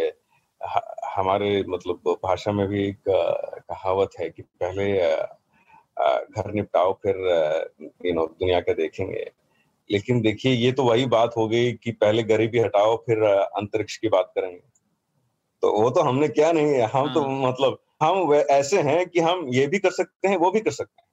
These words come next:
Speaker 1: और हम, अ, बल्कि हम जो-जो चीजों में,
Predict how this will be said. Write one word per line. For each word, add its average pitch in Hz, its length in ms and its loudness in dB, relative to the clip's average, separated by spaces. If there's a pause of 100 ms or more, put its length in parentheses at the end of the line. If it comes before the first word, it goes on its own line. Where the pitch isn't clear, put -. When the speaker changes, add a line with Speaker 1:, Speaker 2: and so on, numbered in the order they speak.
(760)
Speaker 1:
और 156 220 2
हम, 160 300 0
अ, 120 580 2 (420)
बल्कि 127 600 -2 (240)
हम 165 340 0
जो-जो 143 460 2
चीजों 160 320 0
में, 110 340 -4